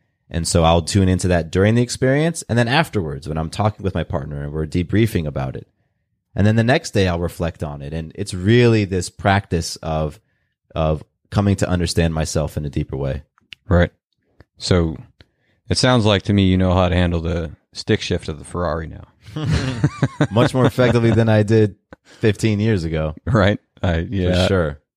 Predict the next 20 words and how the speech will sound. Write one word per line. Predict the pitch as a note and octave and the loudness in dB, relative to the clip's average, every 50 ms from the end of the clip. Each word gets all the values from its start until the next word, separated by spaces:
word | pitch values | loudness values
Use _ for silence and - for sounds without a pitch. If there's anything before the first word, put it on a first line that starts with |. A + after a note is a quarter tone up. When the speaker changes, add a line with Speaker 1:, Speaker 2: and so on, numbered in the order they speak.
| _ _ | _ _
Speaker 2:
For | _ - F#2 F#2 F2 | _ -8 -6 -6 -6
sure. | - - G2+ F#2+ F2+ A2 A2+ | -6 -6 -4 -4 -4 -6 -8
I | G#2+ G#2+ | -8 -6
hear | G#2 F#2+ F#2+ F#2+ | -4 -2 -2 0
that. | F2+ F#2 F#2 F#2 G2+ _ - - _ _ _ _ _ _ _ _ _ _ _ _ _ _ _ _ _ _ _ _ _ _ _ _ _ _ _ _ _ _ _ _ _ _ _ _ _ _ _ | 0 0 0 -2 -2 _ -10 -20 _ _ _ _ _ _ _ _ _ _ _ _ _ _ _ _ _ _ _ _ _ _ _ _ _ _ _ _ _ _ _ _ _ _ _ _ _ _ _
So, | - - B2+ | -2 0 2
but | A2 A#2 A2 - _ _ _ - _ _ _ _ _ _ _ _ - | 2 2 0 -2 _ _ _ -20 _ _ _ _ _ _ _ _ 2
I'd | C#3 D3 C3+ | 2 4 4
imagine | A#2+ A#2 A2 A2 G2+ G#2+ G2+ G2 | 6 4 4 4 4 2 2 2
you | F#2+ F#2+ | 2 0
still | - - G2+ F#2 | 0 0 0 2
have, | F2+ F#2 F#2 F2+ E2+ D#2+ - - _ _ _ _ _ _ _ _ _ _ _ _ | 2 2 2 0 -2 -4 -10 -20 _ _ _ _ _ _ _ _ _ _ _ _
you | - A2 | -6 -4
still | - - A#2+ G#2+ | 0 2 4 4
have | G2+ F2 | 4 2
your | F2+ E2+ | 0 -2
bad | - F2 E2+ E2 D#2 | -2 -2 -2 -4 -6
days. | - - - - - - - - _ | -8 -12 -12 -10 -12 -12 -14 -14 _
Speaker 1:
Of | _ _ _ _ _ _ _ - | _ _ _ _ _ _ _ -12
course. | - G2+ G#2 G2+ - - - | -8 -6 -6 -6 -8 -12 -16